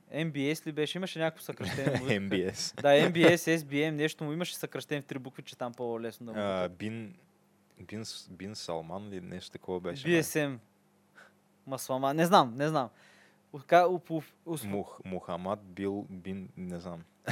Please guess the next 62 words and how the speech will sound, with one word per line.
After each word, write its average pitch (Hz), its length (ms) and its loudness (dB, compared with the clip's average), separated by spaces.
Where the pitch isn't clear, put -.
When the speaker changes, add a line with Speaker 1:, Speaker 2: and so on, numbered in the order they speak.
Speaker 2:
<laughs> - 420 8
Speaker 1:
Бил 170 180 0
Салман. 151 340 4
Значи 170 240 4
ще 202 260 8
е 180 40 6
М 175 80 0
Б 151 240 4
С, 123 60 -10
да, 131 220 4
ети 143 240 -2
го. 123 120 -10
Speaker 2:
По-добре 113 380 8
Speaker 1:
Е. 110 40 8
Speaker 2:
да, 98 200 4
да, 98 380 -2
да, 135 200 0
Speaker 1:
М 101 60 4
Б 131 60 -4
С. 131 40 -4
Speaker 2:
да 104 80 6
не 101 100 4
спекулираме 101 560 4
на 90 120 0
празно 92 300 0
с - 220 -10
името 90 280 -6
му. 104 160 -8
Speaker 1:
Да, 135 360 6
човека 143 360 -4
може 139 120 0
да 135 160 -2
вземе, 139 160 -4
се 131 140 -8
обиди 131 360 -6
и 139 40 -4
да 135 60 -8
вземе 135 260 -6
да 135 80 -6
ни 131 60 -6
се 127 140 -14
случи - 240 -16
също, - 240 -16
което 131 180 -8
се - 40 -20
случи 139 220 -14
на 131 80 -6
Кашоги, 131 400 -8
нали? 101 260 -12
Който, 165 340 0
да, 147 160 6
според 131 300 -8
официалната 147 420 -6
комисия 139 440 -8
от - 160 -10
оон 127 260 -4
е... 151 300 0
Еми, 135 520 -2
да, 143 260 6
бил 131 120 -4
е 143 80 2
отговорен 143 760 -4